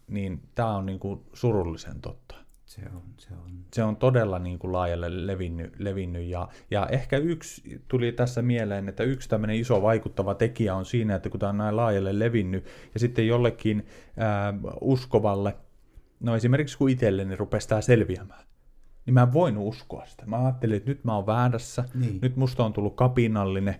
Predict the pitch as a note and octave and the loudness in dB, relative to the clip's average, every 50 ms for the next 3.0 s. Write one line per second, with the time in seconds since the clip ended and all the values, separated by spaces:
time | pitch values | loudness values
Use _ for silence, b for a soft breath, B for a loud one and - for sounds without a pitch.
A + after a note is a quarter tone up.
0 | - - A#2+ A#2+ A#2 A2+ B2+ B2+ B2+ B2+ C3 B2+ B2+ - - A#2 A2 G#2+ G#2 - | -6 -6 -4 -2 2 2 2 2 4 4 2 2 2 2 2 2 2 2 0 -2
1 | A2 G#2 G2+ G#2 G2+ G#2 - - - - - - - - A#2+ B2 B2 A#2 A2 G#2+ | -2 0 0 0 0 0 -2 -4 -8 -12 -12 -8 -2 0 0 2 2 2 2 2
2 | A2+ A#2+ A#2+ A#2 A2 A2+ G#2+ G#2 C3 C3+ C3 B2+ D3+ C#3+ A#2+ A#2 A#2 A2+ A2 G#2 | 4 6 6 6 6 4 2 4 4 6 6 6 6 4 4 2 2 2 2 2